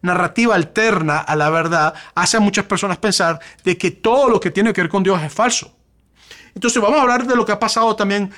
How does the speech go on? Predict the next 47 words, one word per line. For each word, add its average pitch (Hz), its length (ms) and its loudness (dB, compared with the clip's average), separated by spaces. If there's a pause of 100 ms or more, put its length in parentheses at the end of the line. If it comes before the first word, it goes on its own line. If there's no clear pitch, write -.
con 202 200 0
tanto 190 260 -2
iglesias 190 480 0
católicas, 208 560 0
con 185 180 0
iglesias, 156 600 -2 (200)
eh, 139 540 0 (180)
bautistas, 202 600 -2
con 160 120 -2
iglesias 147 280 -4
pentecostales, 170 800 -2
con 160 280 -4 (200)
mormones, 175 460 0
con 170 140 -2
diferentes 175 560 -2 (400)
personas 208 380 0
que - 100 -4
abusan 190 300 2
a 185 40 2
veces 214 420 -2 (200)
dentro 175 220 -2
de 165 60 0
las 156 120 0
iglesias 190 380 0
a 160 80 -4
personas - 640 -2 (1200)
que 208 100 -2
han 220 80 0
sido 262 360 2
heridas, 185 560 0
y 185 80 -4
cuando 170 300 0
hablan 262 340 2
de 240 140 2
Dios, 196 380 0
todo 190 160 0
lo 202 80 2
que 190 100 0
piensan 190 380 0
es, - 180 -2
"Eso 151 140 -4
es 160 60 -2
mentira, 165 360 -2
porque 156 200 -6
yo 143 80 -2
fui 147 100 -6
abusado". 131 480 -8